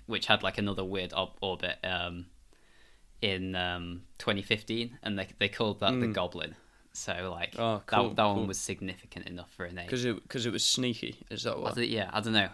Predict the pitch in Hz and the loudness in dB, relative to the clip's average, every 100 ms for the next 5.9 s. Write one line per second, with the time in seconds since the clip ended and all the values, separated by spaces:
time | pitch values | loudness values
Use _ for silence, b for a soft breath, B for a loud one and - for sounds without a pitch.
0 | - - 120 123 110 113 113 - 113 110 | -8 -6 -4 -2 0 0 -2 -2 0 2
1 | 117 113 110 113 107 - - 110 101 98 | 2 2 2 4 2 0 -2 0 2 0
2 | 95 87 85 - - - 101 - 95 - | -2 -4 -10 -12 -20 -18 -14 -10 -10 -10
3 | - - - B B B B B B B | -12 -14 -14 B B B B B B B
4 | B B B 139 135 - - 113 - 120 | B B B -8 -2 0 0 -2 -2 2
5 | 117 107 107 110 107 - 107 87 | 2 2 0 -2 -2 -6 -6 -6